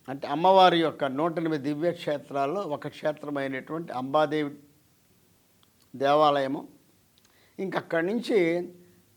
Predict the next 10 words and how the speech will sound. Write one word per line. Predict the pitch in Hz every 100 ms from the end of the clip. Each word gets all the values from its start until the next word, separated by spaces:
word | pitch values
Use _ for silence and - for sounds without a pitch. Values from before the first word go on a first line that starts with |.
| _ _ - - 123
రెండవ | 190 233 262 220
పర్వతం | 233 226 196 202
ఎక్కి, | 180 190 180 180
అంటే | 190 208
ఈ | 156
పర్వతం | 175 208 208 202
దిగి | 226 220
రెండవ | 196 208 190
పర్వతం | 190 180
ఎక్కినట్లయితే | 170 180 160 151 175 196